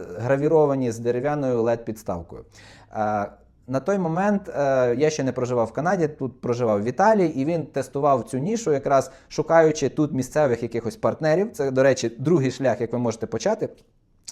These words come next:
це знайти якогось партнера, який вам буде виробляти товари. Е, ми, е, шукали партнера, Віталій шукав партнера, їздив там за п'ятдесят-сімдесят кілометрів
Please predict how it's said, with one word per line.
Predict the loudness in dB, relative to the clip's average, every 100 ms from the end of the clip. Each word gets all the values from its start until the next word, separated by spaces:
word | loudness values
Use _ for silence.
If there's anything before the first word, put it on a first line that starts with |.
| -8
це | 2 2 2
знайти | -2 -4 0 0
якогось | 0 -2 -4 -6 -12 _ _
партнера, | 0 2 -2 0 0 0 -4 -14
який | -6 -2
вам | 0 0
буде | -2 0 0
виробляти | 0 -2 0 0 -2
товари. | -4 -4 -8 -16 -20 -20 -8
Е, | -2 2 4 2
ми, | -2 -2
е, | 0 -2 -8 -20 _ -20 -18 -16 -16 -18 -18 -18
шукали | -12 -2 2 2
партнера, | 0 -2 0 2 2
Віталій | 0 0 -2
шукав | -2 -2 0
партнера, | -2 -2 0 2 2
їздив | 0 0 -2
там | -2 -2
за | -2
п'ятдесят-сімдесят | -2 -2 0 -2 -2 -4 0 -2
кілометрів | 0 -2 -2 -2 -2 -6